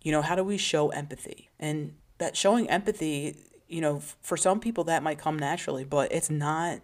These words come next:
always that easy for everyone. And this doesn't just go for the people who don't suffer a mental illness. It's not just for those who don't struggle with mental health issues.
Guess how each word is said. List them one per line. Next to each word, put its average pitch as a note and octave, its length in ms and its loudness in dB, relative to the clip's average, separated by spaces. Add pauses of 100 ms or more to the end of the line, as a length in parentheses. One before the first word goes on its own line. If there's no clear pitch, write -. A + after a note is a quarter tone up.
(100)
always D#3+ 300 -4
that D#3 160 -2
easy D#3 220 -6
for - 140 -2
everyone. C#3 600 -2 (560)
And E3 160 -2
this G#3 360 0 (100)
doesn't A#3 260 0
just B3+ 200 -2
go G3 120 0
for G3 140 -6
the D#3+ 100 -10
people E3 280 -4
who D3+ 100 -2
don't C#3 260 -2
suffer C3 300 -2
a - 20 -6
mental C3 320 -6
illness. - 540 -6
It's C3+ 280 -4
not D3 320 0
just F3+ 200 -2
for F3 100 0
those D#3+ 380 2
who D#3+ 140 -4
don't D3 260 0
struggle E3 340 2
with C#3+ 160 -2
mental C#3 260 -2
health G#3 280 0
issues. - 360 -6